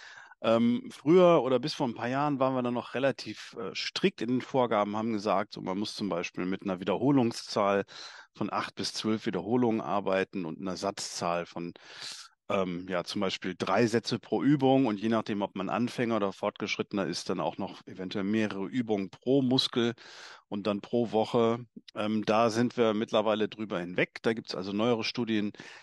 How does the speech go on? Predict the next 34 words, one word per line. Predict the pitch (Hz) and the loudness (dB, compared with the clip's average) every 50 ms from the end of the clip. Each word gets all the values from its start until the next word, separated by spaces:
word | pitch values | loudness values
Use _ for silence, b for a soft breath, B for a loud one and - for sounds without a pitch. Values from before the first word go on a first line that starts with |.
| B B - | B B -4
die | - 107 | 0 0
eigentlich | 104 110 107 - | 0 0 -2 -2
ganz | - 104 104 - | -2 -2 0 0
schön | - - 117 110 107 | -2 0 0 0 0
zeigen, | - - 104 101 104 98 101 | 0 2 2 2 2 0 0
dass | 98 95 - - | -2 -2 -2 -2
auch | - 95 98 95 | -2 -2 -2 -4
zum | - - - 92 | -6 -8 -6 -4
Beispiel, | 92 90 87 87 - - 92 85 | -2 -2 -2 -4 -6 -8 -6 -4
wenn | 101 98 | -2 -2
man | 101 101 95 95 92 | 0 0 0 0 -2
jetzt | 92 87 - - - | -4 -4 -4 -6 -6
mit | 92 90 - - - - | -8 -10 -12 -12 -14 -10
weniger | - 101 113 127 147 160 170 156 147 135 | -4 2 4 6 6 8 6 6 6 4
Wiederholungen, | 135 135 131 117 120 127 135 131 131 127 123 120 | 2 2 2 2 2 2 2 2 2 0 0 -2
also | 87 98 92 | -4 -4 -6
mit | 92 95 90 - - | -8 -10 -10 -4 0
höherem | 127 139 143 127 131 123 120 | 2 2 2 2 2 0 0
Gewicht | 120 110 110 - - | -2 -4 -6 -8 -8
trainiert | - - 117 113 110 110 110 - - B B B B B B B B B B B B _ _ - | -4 -2 0 2 2 2 2 0 -2 B B B B B B B B B B B B _ _ 2
oder | 123 135 139 117 | 2 4 4 4
umgekehrt | 123 139 139 143 127 - - 123 117 - - | 4 6 6 4 4 2 2 0 2 2 0
mit | 107 101 - - 92 87 | -2 -4 -4 -8 -6 0
weniger | 104 117 131 143 143 139 127 | 2 4 6 6 6 6 6
Gewicht | 117 120 117 120 - - - | 4 4 2 0 -2 -2 -4
und | 107 104 | -2 -2
dafür | 110 104 - 117 107 | -2 -2 0 0 0
einer | 104 101 87 | 0 0 2
höheren | 107 127 147 139 123 120 113 110 | 4 4 4 4 4 2 0 0
Wiederholungszahl, | 110 117 107 92 110 120 120 117 110 110 - - - - 107 95 101 101 | 2 2 2 2 2 0 0 0 -2 -2 -4 -6 -4 -2 0 0 0 0
dass | 95 90 - | -2 -4 -4
das | - 110 - - | -6 -6 -6 -2
durchaus | - 117 120 113 - - 90 95 101 - | -2 -2 -2 -2 -2 -4 -4 -4 -4 -2
auch | - 98 117 123 - - | 0 0 0 0 -2 -6